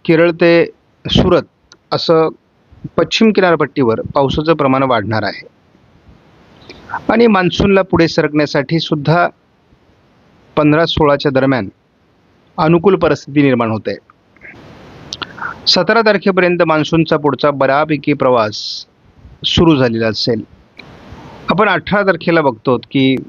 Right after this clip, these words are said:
संपूर्ण पश्चिम किनारपट्टी ही मुसळधार पावसाची शक्यता व्यक्त करते आहे.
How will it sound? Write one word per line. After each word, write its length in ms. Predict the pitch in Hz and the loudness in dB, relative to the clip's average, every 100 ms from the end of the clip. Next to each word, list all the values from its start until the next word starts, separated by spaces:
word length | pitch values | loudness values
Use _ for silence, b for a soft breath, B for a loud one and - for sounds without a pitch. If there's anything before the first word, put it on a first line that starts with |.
| 175 | -10
संपूर्ण 460 | - 165 156 190 | -2 -2 2 0
पश्चिम 460 | 180 175 156 - 196 | 2 0 -2 -2 0
किनारपट्टी 640 | 175 156 143 127 104 117 117 | 2 0 0 -4 -4 -6 -6
ही 300 | - 139 - - _ _ _ _ _ _ - - _ - - - - - - - - - - - | -2 -2 -2 -10 _ _ _ _ _ _ -20 -20 _ -20 -20 -20 -20 -20 -2 -2 -2 -12 -4 0
मुसळधार 480 | 165 - 175 170 190 | 2 2 2 2 0
पावसाची 440 | 156 135 151 143 | -2 0 -2 -2
शक्यता 420 | - 127 - 127 | -4 -2 -2 0
व्यक्त 260 | 123 113 - | -2 -2 -4
करते 300 | 110 101 | -4 -4
आहे. 80 | 101 | -6